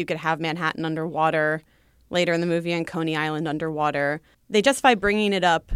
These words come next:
at the start of the movie because there's a cap on, uh, the amount of children a family can have. So when this family's one kid is put into a coma, the alternative is naturally, oh, robot child.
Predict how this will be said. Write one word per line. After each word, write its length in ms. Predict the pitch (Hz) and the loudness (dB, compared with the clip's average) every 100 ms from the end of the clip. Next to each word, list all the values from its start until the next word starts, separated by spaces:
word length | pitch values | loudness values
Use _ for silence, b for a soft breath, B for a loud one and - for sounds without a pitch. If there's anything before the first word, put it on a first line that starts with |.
| - | -6
at 100 | 175 | -4
the 100 | 180 170 | -4 -6
start 280 | - 180 170 | -2 0 0
of 40 | |
the 60 | 165 | -2
movie 420 | 165 160 165 156 | -2 -2 -2 -2
because 380 | 156 - 160 156 | -6 -6 -4 -4
there's 160 | 160 | -4
a 40 | 160 | -6
cap 320 | - 175 165 | -2 0 0
on, 640 | - - 156 156 151 147 - - | -4 -4 -2 0 -2 -4 -6 -8
uh, 360 | 160 139 143 139 | -4 -2 -2 -4
the 60 | 175 | -4
amount 180 | 170 | -4
of 60 | 160 | -4
children 380 | - 214 190 180 | -2 -2 0 -2
a 40 | |
family 280 | 170 170 165 | -2 -4 -4
can 140 | 165 | -6
have. 380 | 165 165 160 156 - | -4 -2 -2 -4 -8
So 240 | - 160 | -4 -2
when 340 | 156 156 151 156 b b b b - | -2 -2 -4 -6 b b b b -4
this 200 | 185 - | -2 -2
family's 580 | 190 175 170 165 160 160 | 0 2 0 -2 -4 -2
one 280 | 170 170 | 0 0
kid 240 | 165 - 156 | -2 -4 -4
is 100 | 160 | -4
put 160 | - 170 | -6 -6
into 180 | 156 | -4
a 80 | 160 | -6
coma, 640 | - 170 160 151 143 139 - _ _ _ | -4 -2 0 0 -2 -4 -10 _ _ _
the 120 | 190 185 | 0 0
alternative 540 | 165 - 180 165 160 | 0 -2 -2 0 -2
is 120 | 160 | -2
naturally, 640 | 170 165 156 - 160 156 156 | -2 -2 -2 -4 -2 -2 4
oh, 460 | 240 190 135 131 165 - | 6 6 4 -2 -8 -4
robot 300 | 185 156 - | 0 0 -4
child. 400 | - - - | -8 -8 -10